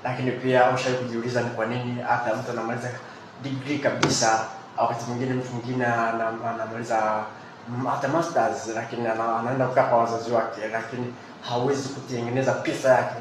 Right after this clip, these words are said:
Ni kwa sababu zifuatazo. Sababu ya kwanza, system ya elimu ambavyo imetengeneza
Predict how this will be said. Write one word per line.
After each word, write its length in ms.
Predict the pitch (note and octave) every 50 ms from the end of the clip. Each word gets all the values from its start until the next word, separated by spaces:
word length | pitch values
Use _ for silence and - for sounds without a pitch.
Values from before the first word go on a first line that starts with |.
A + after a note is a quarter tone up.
| C3
Ni 80 | C3+ C3+
kwa 120 | C3+ B2+
sababu 540 | - - A#2+ B2+ C3 C3 C3 B2+ A#2+ A#2 A#2 - - - - A#2+
zifuatazo. 500 | A#2 - B2 A#2 - G#2+ G#2+ G#2+ - - - - - - - -
Sababu 260 | - - D#3 G#3+ A3
ya 100 | G#3 E3+
kwanza, 360 | - F3 D#3+ C3+ B2+ A#2+ - - -
system 340 | - B3 C4 - - A#3 A3
ya 100 | G3+ F#3
elimu 340 | F#3 F3+ F#3 G#3 A3 - F#3
ambavyo 320 | E3 E3+ F#3+ F#3 F3+ F3+
imetengeneza 760 | E3+ E3 C#3+ - D3 C#3 C#3+ D#3 D#3 E3+ D#3+ C#3+ B2 A#2 -